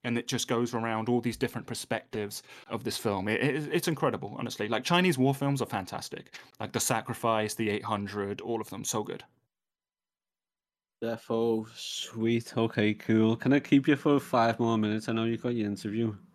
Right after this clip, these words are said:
Speaker 1: Yeah, sure.
Speaker 2: Right, I just wanna blast through little bonus content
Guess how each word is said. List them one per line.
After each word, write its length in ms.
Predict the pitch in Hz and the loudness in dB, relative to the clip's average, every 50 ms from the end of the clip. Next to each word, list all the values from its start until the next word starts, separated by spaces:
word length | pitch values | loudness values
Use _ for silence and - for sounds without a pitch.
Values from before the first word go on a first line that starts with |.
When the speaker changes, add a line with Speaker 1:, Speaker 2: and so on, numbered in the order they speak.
| _ - | _ -2
Speaker 1:
Yeah, 140 | 226 247 | -2 -2
sure. 260 | 226 - 269 240 143 - _ _ _ _ _ _ _ _ _ _ _ _ _ _ _ _ | -2 -2 -4 -6 -6 -8 _ _ _ _ _ _ _ _ _ _ _ _ _ _ _ _
Speaker 2:
Right, 300 | - 107 107 104 107 - | 2 2 2 2 2 2
I 60 | 113 110 | 0 2
just 260 | 117 120 - - - | 2 2 0 2 4
wanna 180 | 131 131 131 | 4 4 4
blast 400 | 117 - 127 120 117 120 - - | 4 2 2 2 2 0 -2 -4
through 500 | - 107 104 104 104 104 107 110 123 110 110 - - 107 | -2 0 2 2 0 0 -2 -4 -6 -8 -8 -12 -14 -12
little 260 | 104 104 107 104 95 | -4 0 0 0 2
bonus 440 | - 101 98 101 101 101 104 104 - | 2 2 4 4 4 4 2 0 0
content 680 | - - 110 107 107 - - 110 107 107 101 - - | -2 0 2 2 2 4 4 6 6 6 4 2 -4